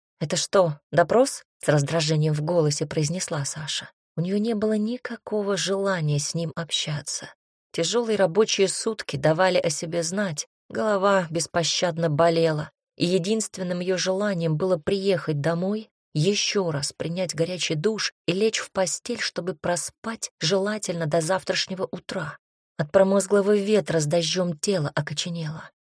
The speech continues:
«Пока нет, но я думаю, что нам нужно поговорить. Сможете завтра подойти в отдел? Я допросил уже всех, с кем покойные часто общались. Может, вы расскажете что-нибудь интересное,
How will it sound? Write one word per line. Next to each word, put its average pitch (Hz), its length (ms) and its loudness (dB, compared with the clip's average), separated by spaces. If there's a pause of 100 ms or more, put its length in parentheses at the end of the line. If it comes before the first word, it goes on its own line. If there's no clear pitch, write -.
(320)
«Пока 156 320 6
нет, 208 480 0 (300)
но 156 240 6
я 220 200 4
думаю, 202 500 4
что - 220 0
нам 185 400 2
нужно 175 360 2
поговорить. 185 680 2 (160)
Сможете 208 500 4
завтра 147 440 4
подойти 147 420 6
в 151 40 2
отдел? 165 360 -2 (440)
Я 143 120 6
допросил 180 500 4
уже 190 220 2
всех, - 420 -2
с - 80 -8
кем 147 400 2
покойные 156 560 2
часто 147 400 0
общались. 151 560 -4 (240)
Может, 160 540 4 (140)
вы 156 200 8
расскажете 175 680 2
что-нибудь 151 640 0
интересное, 156 760 -2